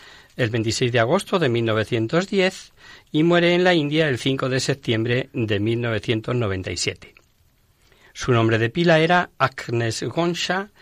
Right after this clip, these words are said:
Bohaciu y fue una monja católica de origen albanés y que se nacionalizó india. Agnes descubrió su vocación desde muy tempranito, cuando era muy pequeña, y antes de cumplir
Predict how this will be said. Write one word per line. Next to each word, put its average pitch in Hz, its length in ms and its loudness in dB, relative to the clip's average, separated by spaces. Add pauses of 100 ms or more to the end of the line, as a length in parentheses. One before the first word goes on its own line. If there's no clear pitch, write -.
(180)
Bohaciu 110 800 -4 (480)
y 127 80 -2
fue 147 460 -2
una 127 200 -2
monja 120 360 -2
católica 170 520 -2
de 101 120 0
origen 101 360 -4
albanés 170 600 0 (340)
y 247 200 -2
que 151 180 0
se 143 360 -2
nacionalizó 110 880 -2 (140)
india. 107 420 -6 (1200)
Agnes 151 580 0
descubrió 117 520 -2
su 139 120 -2
vocación 185 580 0
desde 101 340 -4
muy 107 200 -2
tempranito, 156 720 -4 (280)
cuando 107 240 -4
era 104 120 -2
muy 107 140 -2
pequeña, 156 540 -2
y 120 140 -4
antes 185 240 -2
de 208 100 -6
cumplir 185 440 -6